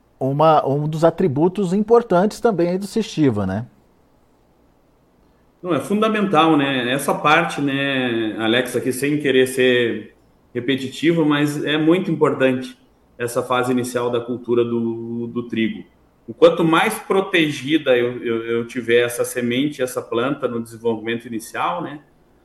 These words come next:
Speaker 2: maiores chances eu tenho lá na frente de ter maiores produtividades, né?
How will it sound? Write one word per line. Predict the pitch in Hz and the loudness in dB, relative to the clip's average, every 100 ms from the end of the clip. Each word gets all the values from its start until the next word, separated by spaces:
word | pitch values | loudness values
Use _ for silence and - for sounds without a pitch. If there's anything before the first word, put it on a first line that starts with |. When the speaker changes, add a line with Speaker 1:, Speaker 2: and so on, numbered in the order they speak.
| _ - | _ -4
Speaker 2:
maiores | 120 131 196 214 | 4 6 6 4
chances | - 175 180 175 | 2 2 2 -2
eu | 165 156 | 0 2
tenho | 151 151 156 | 2 2 4
lá | 139 139 | 2 -2
na | 135 | -4
frente | - 131 143 143 | -4 -4 -4 -6
de | 143 | -10
ter | 139 135 135 135 | -6 -6 -6 -6
maiores | 131 127 127 127 127 | -4 -2 0 0 -2
produtividades, | - 127 120 127 127 117 104 98 98 | -4 -8 -10 -10 -8 -4 -2 -4 -8
né? | - | -16